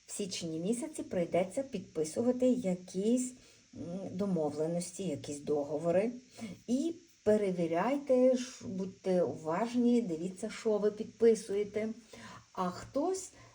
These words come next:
е, може стикнутися з якимись судовими розглядами.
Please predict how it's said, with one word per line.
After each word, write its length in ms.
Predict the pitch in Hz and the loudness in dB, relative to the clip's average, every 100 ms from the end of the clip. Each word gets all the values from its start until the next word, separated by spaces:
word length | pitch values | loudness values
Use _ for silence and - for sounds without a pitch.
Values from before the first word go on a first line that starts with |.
| - | -6
е, 240 | 190 190 | -4 -2
може 320 | 185 190 185 | 0 -2 -4
стикнутися 760 | 185 - 185 202 247 262 254 233 | -6 -6 -4 -2 0 0 2 2
з 80 | 190 | 2
якимись 540 | 190 185 214 208 - | 0 4 4 4 0
судовими 680 | - 214 190 214 185 175 175 | -4 2 4 6 6 4 4
розглядами. 800 | 180 175 165 160 156 151 131 | 6 4 4 2 2 2 -2